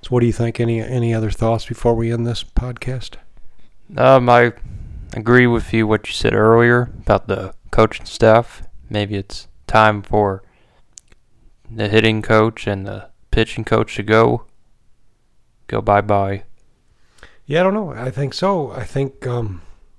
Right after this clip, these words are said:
Speaker 1: again, this next ten games, if we don't go at least five and five, I think they're gonna have to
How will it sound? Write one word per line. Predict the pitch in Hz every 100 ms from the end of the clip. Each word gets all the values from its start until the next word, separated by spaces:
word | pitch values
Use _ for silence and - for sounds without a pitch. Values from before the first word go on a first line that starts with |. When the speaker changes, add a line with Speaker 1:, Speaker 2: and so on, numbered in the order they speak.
| _
Speaker 1:
again, | 113 120 123 113 95 _ _ _
this | 131 123 123
next | 123 127 -
ten | - 123 117
games, | 120 117 107
if | 107 -
we | 120
don't | 120 117
go | 110 110
at | 107
least | 113 110
five | - 113 113
and | 107
five, | - 113 113 113
I |
think | 101 113 104
they're | 107
gonna | 101 98
have | 107 107
to | - 110